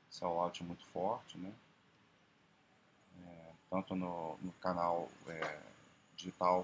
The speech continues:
quanto na, de lojas próprias. A Schutz, que também tem aquela representatividade, é, hoje bastante importante também pra empresa, crescendo, crescendo bem forte.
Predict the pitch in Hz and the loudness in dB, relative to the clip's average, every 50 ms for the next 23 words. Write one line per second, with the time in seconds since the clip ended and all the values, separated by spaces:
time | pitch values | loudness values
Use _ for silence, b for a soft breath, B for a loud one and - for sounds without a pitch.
0 | - - 90 87 82 - - 90 85 82 82 80 80 78 - 85 87 85 82 - | 2 -2 -2 -2 -2 -4 -6 -6 -4 -4 -4 -4 -6 -8 -6 -4 -4 -4 -4 -8
1 | - - - - 101 107 113 117 110 - 117 - - - 101 - - - - - | -12 -12 -4 0 2 2 2 2 0 -4 -10 -16 -16 -16 -16 -18 -18 -20 -20 -20
2 | - - - - 95 92 - - - 98 101 113 123 - - - - - - - | -20 -18 -10 -8 -8 -8 -6 -4 -4 -2 -4 -4 -4 -6 -8 -8 -8 -10 -12 -14
3 | - - - - - - - - - - - 90 87 85 87 87 - - 87 85 | -18 -20 -20 -20 -20 -20 -20 -20 -20 -14 -12 -10 -6 -6 -4 -2 -2 -2 0 -2
4 | 87 87 - - - - - - - - - - - 82 82 80 - 82 80 85 | -4 -6 -8 -12 -18 -20 -20 -20 -20 -20 -10 -6 -4 -4 -4 -4 -6 -8 -10 -4
5 | - 82 78 - - 80 82 80 82 82 82 82 - - - - - - - - | -4 -4 -4 -4 -8 -12 -6 0 0 2 2 0 -2 -8 -18 -20 -20 -20 -20 -20
6 | - - - - - - - - - - - 87 82 80 80 85 87 90 90 95 | -20 -20 -20 -20 -20 -20 -20 -20 -20 -16 -12 -10 -10 -8 -2 2 2 2 2 2
7 | 90 - - - - - - 85 80 - - 95 87 - 85 - - 87 - - | -2 -6 -8 -16 -20 -8 -6 -6 -6 -2 -4 -4 -4 -4 -6 -6 -6 -6 -4 -2
8 | 90 87 87 - - 87 85 85 82 - 98 101 - - 107 120 113 95 95 - | -4 -4 -2 -4 -6 -6 -6 -6 -4 -2 -4 -4 -2 0 0 0 0 -2 -8 -10
9 | - - - - 90 87 87 85 - - - - - - - _ - _ _ - | -10 -10 -8 -8 -6 -8 -8 -10 -14 -20 -20 -20 -20 -20 -20 _ -20 _ _ -20
10 | - - - 87 - - 90 87 85 85 95 98 95 - - 92 92 98 110 - | -20 -18 -18 -16 -10 -8 -6 -6 -4 -2 -2 -2 -2 -2 2 2 4 4 2 0
11 | - - - - - | -4 -10 -12 -12 -14